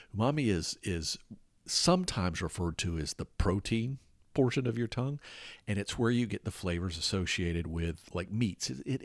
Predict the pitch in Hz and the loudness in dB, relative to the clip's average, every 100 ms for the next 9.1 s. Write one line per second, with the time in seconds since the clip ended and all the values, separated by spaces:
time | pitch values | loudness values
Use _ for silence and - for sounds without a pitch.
0 | 101 113 127 - 190 226 208 170 110 - | -4 -4 -2 0 2 2 2 0 -2 -4
1 | 110 90 98 92 - 82 78 117 92 - | -2 2 2 2 -2 -4 0 0 0 -6
2 | - 92 80 85 76 82 82 78 76 80 | -4 -2 0 0 2 2 2 0 -2 -2
3 | 76 82 80 - 95 95 85 - 82 76 | -2 -2 -4 -2 0 0 0 -2 -2 -4
4 | - 113 95 87 - - - - _ - | 2 2 4 0 -4 -14 -14 -16 _ -16
5 | - 120 127 - 120 135 147 - 139 101 | -2 0 0 -2 -2 0 0 0 0 2
6 | - - 101 - 98 120 92 - 73 73 | 0 0 0 0 2 2 0 -6 -8 -10
7 | 82 - 85 82 - - - 123 127 123 | -10 -6 -2 -2 -2 -6 4 6 8 4
8 | - 95 90 - - 110 95 92 87 82 | 4 0 0 -4 0 2 2 0 0 0